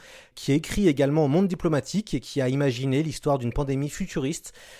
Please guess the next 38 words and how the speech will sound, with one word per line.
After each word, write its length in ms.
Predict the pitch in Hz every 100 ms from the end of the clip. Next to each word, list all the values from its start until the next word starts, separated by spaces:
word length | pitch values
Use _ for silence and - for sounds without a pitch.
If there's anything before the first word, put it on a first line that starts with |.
| -
dans 160 | 123 147
Le 140 | 127
goût 220 | 113 165
de 120 | 175 139
l'immortalité. 840 | 151 214 180 202 170 147 147 127 - - - - - 123
L'intrigue 600 | 147 175 - 220 180 139
débute 360 | 147 143 170
en 160 | 151 139
deux 140 | 131
mille 180 | 208 196
deux 80 | 165
cent 160 | - 143
treize. 420 | - 165 214 147 -
Un 220 | 131 131
homme 220 | 156 156 123
mène 260 | 135 135
l'enquête 400 | 147 135 147 -
autour 240 | 131 - 139
d'un 160 | 120
ancien 240 | 151 - 165
virus 380 | 127 127 180
qui 120 | - 120
a 60 |
entraîné 320 | 113 - 131
une 100 | 127
pandémie 480 | 110 147 139 139 156
en 40 | 120
Mandchourie. 560 | 170 185 143 120 170 - - -
Son 180 | 139 147
investigation 680 | 196 196 175 156 147 180
l'emmène 300 | 160 143 143
à 60 | 120
découvrir 480 | 135 151 135 160 135
un 80 |
monde 160 | 127 135
misérable 580 | 156 151 135 123 151 160
et 100 | 143
post-apocalyptique 1040 | 120 160 - 151 143 180 127 - 180 -